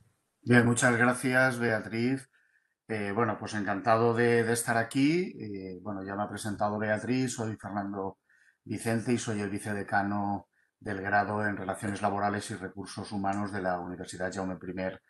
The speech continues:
de Castellón. Eh, bueno, yo, al igual que me imagino que se habrá hecho en, en otros grados, pues voy a compartiros, eh, una, una presentación, eh, donde,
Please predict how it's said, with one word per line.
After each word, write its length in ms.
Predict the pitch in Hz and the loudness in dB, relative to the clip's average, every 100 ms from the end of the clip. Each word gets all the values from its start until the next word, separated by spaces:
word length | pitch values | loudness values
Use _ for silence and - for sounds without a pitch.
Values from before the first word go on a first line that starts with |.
| _ _ _ | _ _ _
de 100 | 104 | -8
Castellón. 640 | 104 101 - 101 127 87 - _ _ _ | -6 -6 -2 2 2 0 -6 _ _ _
Eh, 200 | 95 104 | -6 -4
bueno, 260 | 101 113 104 | -2 0 0
yo, 220 | 101 113 | 4 6
al 100 | 113 | 6
igual 480 | 113 104 117 117 113 | 4 4 8 8 4
que 400 | - 110 110 110 | -2 -2 0 0
me 120 | 104 | -2
imagino 360 | 107 104 107 107 | 0 -2 -2 -4
que 100 | 101 | -4
se 120 | - | -2
habrá 260 | 101 98 101 | -2 0 -2
hecho 520 | 95 113 98 95 92 _ _ - | -4 -4 -2 -4 -6 _ _ -12
en, 840 | 117 98 95 92 90 87 85 82 | -6 -4 -2 -2 -4 -6 -10 -10
en 220 | 92 104 101 | -6 -4 -4
otros 280 | - 107 | -6 -6
grados, 480 | 101 110 110 127 117 - | 6 6 8 4 0 -6
pues 180 | 107 | -8
voy 280 | 90 98 95 | -4 -4 0
a 200 | 98 95 | 0 0
compartiros, 920 | - 101 92 98 92 110 104 104 92 - _ _ _ - | -2 -6 -2 -2 -2 -2 0 -2 -4 -8 _ _ _ -10
eh, 160 | 98 | -4
una, 640 | 101 95 95 95 92 90 90 | -4 -2 0 2 2 0 -2
una 420 | 90 98 104 98 | -4 0 0 0
presentación, 1000 | 101 101 110 90 98 95 113 120 127 170 _ _ _ _ _ _ | -4 -4 -4 -4 -6 -2 2 4 6 2 _ _ _ _ _ _
eh, 340 | 104 101 127 - | -8 -4 -4 -4
donde, 920 | 107 101 95 85 92 90 87 82 78 | -8 -6 -6 -4 -4 -4 -6 -10 -12